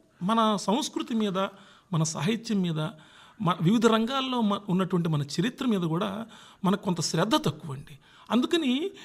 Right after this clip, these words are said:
ఆ, నిజానికి సినిమా మీడియం అనేది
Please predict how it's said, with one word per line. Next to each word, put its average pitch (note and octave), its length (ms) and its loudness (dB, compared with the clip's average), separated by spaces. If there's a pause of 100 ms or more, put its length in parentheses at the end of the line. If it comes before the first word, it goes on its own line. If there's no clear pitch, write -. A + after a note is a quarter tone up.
(240)
ఆ, F3 420 -2
నిజానికి A#3+ 460 0
సినిమా C4+ 360 2
మీడియం B3 360 2
అనేది A#3 580 -2